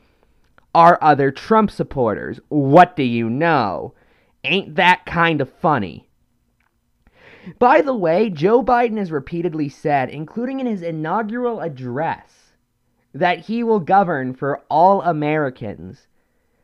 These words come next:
Who do you think he's referring to when he mentions that he'll work for Americans who didn't vote for him? You think he's talking about Green Party voters? No, he's talking about Trump supporters and Republicans. And in fact, many of his plans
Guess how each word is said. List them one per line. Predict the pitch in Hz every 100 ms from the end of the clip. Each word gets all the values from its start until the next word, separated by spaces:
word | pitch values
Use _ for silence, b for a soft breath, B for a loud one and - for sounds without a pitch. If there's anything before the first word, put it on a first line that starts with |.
| _ _ _
Who | 262 359
do | 453
you | 415 262
think | - 240 233 226
he's | 220 175
referring | 156 - 175 214 208 180
to | 156 131 117
when | 120 131
he | 151
mentions | 143 170 165 165 139 131
that | 135 139
he'll | 147 135 131 -
work | 123 156 202 -
for | 202
Americans | 180 160 196 196 175 147
who |
didn't | 143 160 131
vote | 123 196 -
for | 127
him? | 113 76 78 - _ _ _ _ _ -
You |
think | 151 240
he's | 233
talking | 233 214 226
about | 233 208 127
Green | 123 147 202
Party | 214 233 226 226
voters? | 233 247 254
No, | 247 403 427
he's | 131
talking | - 208 226
about | 220 202
Trump | - 190 196
supporters | 214 - 185 185 185
and | 185
Republicans. | 196 233 262 143 135 - - _ B B B
And | 202 254
in | 226
fact, | 269 320 262 190
many | 185 254 277
of | 226
his | 190
plans | - 208 247 226 180 170